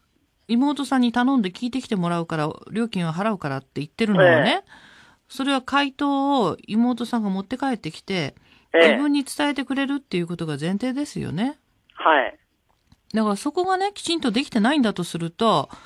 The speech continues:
Speaker 2: はい。
Speaker 1: あの、お母さんとしたって、まあ、払いたくないし、まあ、払う、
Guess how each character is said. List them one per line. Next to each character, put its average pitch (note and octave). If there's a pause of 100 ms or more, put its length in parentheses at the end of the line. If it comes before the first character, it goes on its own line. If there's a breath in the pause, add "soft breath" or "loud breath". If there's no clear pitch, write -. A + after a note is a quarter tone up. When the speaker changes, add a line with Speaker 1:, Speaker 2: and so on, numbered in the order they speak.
(120)
Speaker 2:
は D3
い。 G#2+
Speaker 1:
あ G#3
の、 F#3+
お G3
母 B3+
さ A#3+
ん F3+
と E3+
し -
た G#3+
っ G#3
て、 C#3+
ま D#3+
あ、 -
払 F3+
い F3
た F3+
く D#3
な D3
い D3
し、 -
ま C#3
あ、 C3
払 E3
う、 C#3